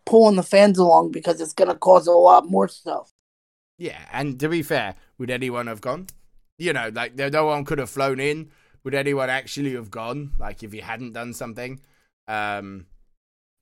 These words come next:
Speaker 2: but yeah, it's gonna be, uh, it's gonna be different. But yeah, you wonder what the set, there's not gonna be any pyro. It's gonna be weird. It's gonna be
Speaker 1: So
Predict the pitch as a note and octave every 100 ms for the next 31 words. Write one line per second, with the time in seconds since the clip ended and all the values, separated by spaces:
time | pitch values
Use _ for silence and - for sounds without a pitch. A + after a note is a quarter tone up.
0 | - C3 C3 B2 G2+ F2+ C3 B2 - A#2
1 | A2+ G#2+ G2+ G2 F#2 _ - D3 - C#3+
2 | G#2 A#2+ B2 E3 G#3 C3+ B2 C#3+ F3 E3+
3 | B2 - D3 D3 B2+ C#3+ D#3 D3+ C#3+ A#2+
4 | G2 A#2+ B2+ C3 C3+ C#3 C#3 _ _ _
5 | _ _ _ _ _ _ - D#3 C#3+ B2
6 | A2+ C#3 D3 D3 C#3+ - - - C#3 C#3
7 | B2+ B2+ A#2 A#3+ A#3+